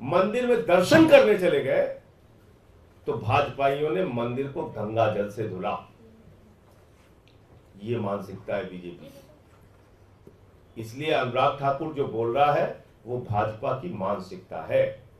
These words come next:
वैसे वो गोली मारो छाप नेता है, उसके बारे में ज्यादा टिप्पणी करने की जरूरत नहीं है, लेकिन उसने अपनी पार्टी की मानसिकता को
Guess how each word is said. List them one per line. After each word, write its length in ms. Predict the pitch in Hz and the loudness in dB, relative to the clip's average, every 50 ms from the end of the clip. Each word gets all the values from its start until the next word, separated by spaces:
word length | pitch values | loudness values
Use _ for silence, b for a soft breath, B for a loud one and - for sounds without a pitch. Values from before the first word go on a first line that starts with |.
| _ - | _ -12
वैसे 300 | 90 104 107 107 151 151 | -6 -6 -4 -2 -2 0
वो 100 | 151 147 | 0 0
गोली 300 | 127 - 135 143 156 170 | 0 2 2 2 2 2
मारो 280 | 175 170 165 165 170 170 | 2 2 2 2 2 0
छाप 300 | 165 - 165 156 151 - | -2 -2 -2 -2 -2 -2
नेता 300 | 147 151 135 - 151 135 123 | -4 -6 -4 -2 0 0 0
है, 200 | 107 95 - - - - _ - | 0 -2 -6 -12 -20 -20 _ -10
उसके 260 | 127 123 - - 147 | -10 -8 -4 -2 -2
बारे 280 | - 123 120 127 143 151 | 2 2 2 2 2 -2
में 180 | 151 160 156 - | -2 -6 -4 -2
ज्यादा 300 | 131 131 127 139 143 139 | -2 -2 0 2 0 0
टिप्पणी 340 | 135 135 - - 139 135 147 | 0 -6 -8 -8 -6 -6 -6
करने 340 | 139 - 131 131 131 131 131 | -6 -4 -4 -2 -2 -4 -6
की 120 | 127 143 | -8 -8
जरूरत 380 | 120 120 120 117 117 117 117 120 | -6 -6 -4 -4 -4 -6 -6 -4
नहीं 180 | 127 135 131 107 | -4 -4 -2 -4
है, 180 | 90 - - - - - - - - _ - - _ _ - _ _ _ _ - - - - - - - - - - _ _ _ _ - - - - - - | -6 -8 -12 -18 -20 -20 -20 -20 -20 _ -20 -20 _ _ -20 _ _ _ _ -20 -20 -20 -20 -20 -20 -20 -20 -20 -20 _ _ _ _ -20 -20 -20 -20 -20 -20
लेकिन 640 | 92 92 101 113 123 123 - 180 180 185 196 - - - - - - _ _ _ _ - | -16 -8 -4 -2 -2 0 2 2 2 2 0 -6 -10 -16 -20 -20 -20 _ _ _ _ -12
उसने 380 | 139 135 - 110 - 170 180 185 - | -4 -2 -2 -2 0 0 0 0 -2
अपनी 320 | 123 120 - - 156 165 175 170 - | -4 -6 -6 -4 -4 -4 -4 -4 -4
पार्टी 320 | - 107 110 107 - 151 143 147 - | -4 -4 -2 -4 -6 -8 -12 -12 -10
की 160 | 208 175 143 | -10 -8 -6
मानसिकता 720 | 120 113 110 113 117 117 113 - 135 131 - - 175 170 - | -6 -4 -2 -2 -2 -4 -6 -10 -12 -12 -10 -6 -4 -4 -4
को 140 | - 196 | -4 -6